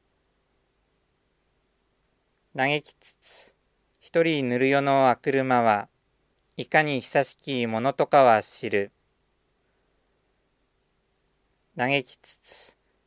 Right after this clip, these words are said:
一人ぬるよのあくるまは、いかに久しきものとかは知る。右大将道綱の母。五十四。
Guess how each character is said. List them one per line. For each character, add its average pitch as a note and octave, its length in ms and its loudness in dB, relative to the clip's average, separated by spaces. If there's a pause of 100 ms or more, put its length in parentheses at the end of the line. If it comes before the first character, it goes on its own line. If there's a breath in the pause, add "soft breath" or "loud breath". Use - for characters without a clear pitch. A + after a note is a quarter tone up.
(240)
一 - 240 0
人 C#3+ 240 -2
ぬ A#2+ 100 -2
る B2+ 120 0
よ C#3 120 2
の C3+ 300 2
あ A#2 60 2
く - 160 -4
る B2+ 140 0
ま A#2+ 180 2
は、 A2+ 240 2 (720)
い - 100 -10
か D#3 160 2
に C#3+ 220 -2
久 C#3 240 0
し - 180 -16
き C3 180 -6
も A2 140 -4
の C3 140 -2
と C#3+ 120 -2
か C#3+ 180 4
は A2+ 200 6
知 - 260 -12
る。 G#2 240 -2 (3250)
右 F3 100 -6
大 D#3 180 4
将 B2 380 0
道 A2 100 -8
綱 D3 380 -6
の C3 200 -2
母。 A2 440 -6 (4000)
五 B2 140 -2
十 C3+ 280 2
四。 A#2+ 320 0